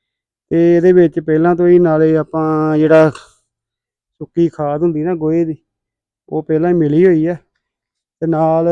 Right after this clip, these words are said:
ਇੱਕ ਵਰਮੀ ਕੰਪੋਸਟ ਵੀ ਲਿਆਂਦੀ ਥੋੜ੍ਹੀ ਜਿਹੀ, ਉਹ ਪਾਉਣੀ ਆ। ਜ਼ਿਆਦਾ ਆਪਾਂ ਇਹਦੇ ਵਿੱਚ ਕੋਈ ਦਵਾਈਆਂ ਸ਼ਵਾਈਆਂ ਕੁਝ ਨਹੀਂ ਪਾਉਣੀਆਂ, ਗਰਮੀ ਆ ਤੇ ਗਰਮੀ ਦੇ ਵਿੱਚ ਕੋਈ ਵੀ ਜ਼ਿਆਦਾ ਦਵਾਈ ਪਾਉਣ ਦੀ ਲੋੜ ਨਹੀਂ ਆ। ਮਿੱਟੀ 'ਚ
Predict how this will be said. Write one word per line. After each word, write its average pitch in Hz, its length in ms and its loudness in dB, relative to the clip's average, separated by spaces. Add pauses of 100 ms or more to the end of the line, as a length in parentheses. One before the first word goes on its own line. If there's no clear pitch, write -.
(300)
ਇੱਕ 165 260 -8
ਵਰਮੀ 165 380 -2
ਕੰਪੋਸਟ 160 460 -6
ਵੀ 180 100 0
ਲਿਆਂਦੀ 156 380 -2
ਥੋੜ੍ਹੀ 160 280 -2
ਜਿਹੀ, 170 140 0
ਉਹ 165 160 -2
ਪਾਉਣੀ 165 300 -4
ਆ। 180 80 -2
ਜ਼ਿਆਦਾ 156 320 -2
ਆਪਾਂ 160 220 -6
ਇਹਦੇ 165 180 -2
ਵਿੱਚ 151 260 -2
ਕੋਈ 151 540 -2
ਦਵਾਈਆਂ 139 440 -6
ਸ਼ਵਾਈਆਂ 143 380 -6
ਕੁਝ 139 180 -10
ਨਹੀਂ 160 140 -8
ਪਾਉਣੀਆਂ, 156 360 -10
ਗਰਮੀ 147 400 -4
ਆ 185 80 -6 (960)
ਤੇ 156 40 -10
ਗਰਮੀ 156 360 0
ਦੇ 175 100 2
ਵਿੱਚ 160 280 -2 (1500)
ਕੋਈ 175 160 2
ਵੀ 190 120 2
ਜ਼ਿਆਦਾ 165 240 2
ਦਵਾਈ 151 340 0
ਪਾਉਣ 156 280 -4
ਦੀ 160 100 -4
ਲੋੜ 139 280 -4
ਨਹੀਂ 170 220 -4
ਆ। 185 40 -12 (720)
ਮਿੱਟੀ 180 460 0
'ਚ 185 120 -2